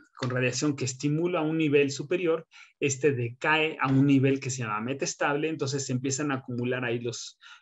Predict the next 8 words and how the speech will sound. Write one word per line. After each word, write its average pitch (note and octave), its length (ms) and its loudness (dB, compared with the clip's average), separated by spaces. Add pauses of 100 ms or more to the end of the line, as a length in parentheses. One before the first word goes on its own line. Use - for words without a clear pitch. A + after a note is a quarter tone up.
(120)
los B2+ 280 -6
electrones, D#3 720 -2 (340)
y D#3+ 140 -2
de D3+ 120 8
repente E3+ 340 2
pasa D#3+ 280 0
un D#3 120 -2
fotón, F3+ 560 0